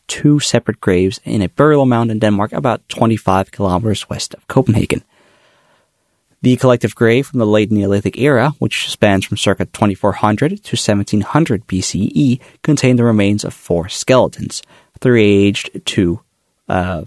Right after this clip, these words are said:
four years old, and one a little older. One was buried with a flint dagger,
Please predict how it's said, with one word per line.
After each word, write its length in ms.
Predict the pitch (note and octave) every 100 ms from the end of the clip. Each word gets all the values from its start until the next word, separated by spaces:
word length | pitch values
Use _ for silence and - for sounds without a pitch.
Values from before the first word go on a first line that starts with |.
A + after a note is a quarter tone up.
| _
four 240 | - D3 D#3+
years 260 | D#3+ D#3
old, 320 | E3+ F3 F#3 - _ _ _ _ _ _ -
and 280 | B2 B2 A2
one 220 | A2 A2
a 80 | F#2+
little 340 | F#2+ F2 -
older. 320 | C3 A#2+ - - _ _ _ _ _ _ _ _ -
One 140 | B2+ B2
was 120 | A2
buried 260 | A#2 A2
with 140 | F#2+ G#2+
a 80 | G#2
flint 280 | - G2 - _
dagger, 440 | B2+ C#3+ C#3+ D3